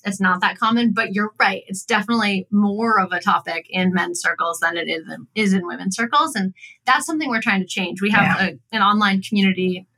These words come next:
Speaker 1: called the Million Dollar Year, where we make it totally okay to talk about money,
Speaker 2: Yeah.
Speaker 1: to brag about the
Speaker 2: Yeah.
Speaker 1: raise you just got, to, like, pat yourself on the back for the credit card debt that you just cleared.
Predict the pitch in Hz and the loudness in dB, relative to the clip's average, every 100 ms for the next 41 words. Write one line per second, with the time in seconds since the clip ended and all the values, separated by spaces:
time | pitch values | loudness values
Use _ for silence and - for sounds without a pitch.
0 | - 202 190 185 185 180 175 170 247 254 | -4 0 2 2 2 0 -2 0 0 2
1 | 214 185 170 - - _ 233 247 262 294 | 2 2 0 -4 -20 _ 0 2 0 -2
2 | - - - 240 254 247 220 185 185 190 | -6 -8 -8 -4 -2 0 2 0 0 -2
3 | 180 175 170 147 143 151 - - 285 190 | 0 -2 -2 -4 -2 -2 -2 -2 -2 -2
4 | 214 226 254 240 208 196 190 208 208 - | 0 2 2 0 0 0 -2 -2 2 4
5 | 190 196 214 190 180 175 180 - 160 - | 4 4 2 2 0 -2 -6 0 0 0
6 | - - 202 180 - - - _ _ _ | -4 -2 0 -2 -6 -20 -20 _ _ _
7 | - 247 240 277 269 262 240 185 208 202 | -2 0 0 -2 -4 -2 -2 2 2 2
8 | - 190 - 202 208 196 180 - - 175 | -2 -10 -4 -2 0 0 0 -2 -4 -6
9 | 170 160 - - - 254 95 226 | -8 -8 -10 -6 -2 0 0 -4